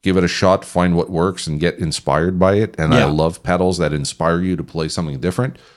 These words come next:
Speaker 1: So for me, uh, I'm starting to get into ring modulators. And when I saw this, I was like, "Ooh, that might be something I wanna try out."
Speaker 2: Yeah, interesting. Yes. Uh, the Radius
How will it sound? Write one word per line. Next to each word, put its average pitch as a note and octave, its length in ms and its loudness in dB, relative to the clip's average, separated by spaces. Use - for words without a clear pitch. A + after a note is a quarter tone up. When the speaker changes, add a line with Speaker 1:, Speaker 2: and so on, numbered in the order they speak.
Speaker 1:
So G2+ 160 2
for G2 160 0
me, G#2+ 400 2
uh, D#2 380 2
I'm E2 320 2
starting F#2 720 -2
to G#2+ 80 -2
get A2+ 300 0
into G#2 280 -2
ring G2 340 2
modulators. A2+ 800 2
And D2+ 180 -2
when D#2 100 0
I D2 60 0
saw F2+ 260 2
this, F#2+ 220 0
I - 20 -2
was D2+ 140 -2
like, D2+ 160 -2
"Ooh, D4+ 500 0
that G2 120 0
might F#3 200 0
be D2+ 80 -2
something C#2+ 320 -4
I B1+ 40 -4
wanna B1 240 -4
try A#1 300 -4
out." F2 300 -2
Speaker 2:
Yeah, A2 240 0
interesting. A2+ 500 -2
Yes. A2 240 -2
Uh, A#2 500 -4
the A#2 280 -4
Radius E3+ 1120 0